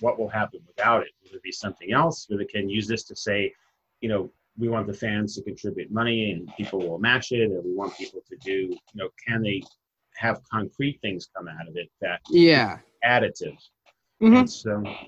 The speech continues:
Speaker 1: you know, that's, that's part of it. And I think, you know, what the players who are saying don't play are saying is, "Let's at least stop and look at it," rather than just go on automatic.
Speaker 2: Definitely.
Speaker 1: And so, I mean, hopefully they can work it all out. I know that, um,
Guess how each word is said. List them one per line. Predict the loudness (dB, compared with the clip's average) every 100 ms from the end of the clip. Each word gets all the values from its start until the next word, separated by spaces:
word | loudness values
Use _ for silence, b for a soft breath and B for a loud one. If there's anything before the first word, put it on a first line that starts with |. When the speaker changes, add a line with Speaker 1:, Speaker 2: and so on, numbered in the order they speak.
| -6
Speaker 1:
you |
know, | -2 2
that's, | 2 0 -10 _
that's | -2 -2
part | 0 2 2
of |
it. | -2 -2
And | -2
I | -2
think, | -2 -4
you | -2
know, | 0 0
what | 0 0
the | 0
players | -4 2 4 4 2
who | 0 0 0
are | -2
saying | 0 0 2
don't | 0 0
play | 0 2
are | 2
saying | 0 -2 -2
is, | -4 -4
"Let's | 0 0 -2
at | -10
least | -10 -10
stop | -2 -2 -2
and | -4
look | 0 0
at | -4
it," | -10 _ _ -6
rather | -2 -2 -2
than | -4
just | -6 -6
go | -4 -2
on | -4 -6 -8 -12 -16 _ -20 -10 -4
automatic. | -2 -2 -6 -8 _ _ _ _ _ _
Speaker 2:
Definitely. | 4 4 2 -2 -4
Speaker 1:
And | -10 _ -20 -20 _ _
so, | -14 -6 -4 -4 -8 B B B -2
I |
mean, | 2 4
hopefully | 2 4 2
they | 4
can | 2
work | 2 2
it | 4
all | 4
out. | 6 4 4
I | 2
know | 2
that, | 2 2 0
um, | 0 0 0 -2 -4